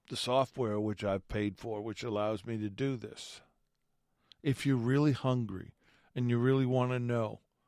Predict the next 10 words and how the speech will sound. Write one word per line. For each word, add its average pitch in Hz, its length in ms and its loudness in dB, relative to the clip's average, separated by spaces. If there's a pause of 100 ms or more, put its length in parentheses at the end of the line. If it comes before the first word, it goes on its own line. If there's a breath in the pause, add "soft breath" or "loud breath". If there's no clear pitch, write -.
(340)
there 156 100 -2
are 147 40 -2
places 131 560 0 (200)
to 113 100 -4
find 139 440 -2
it. - 220 -10 (3750 soft breath)
Well, 117 140 2
here's 123 180 6
another 117 280 4
hope. 92 320 -6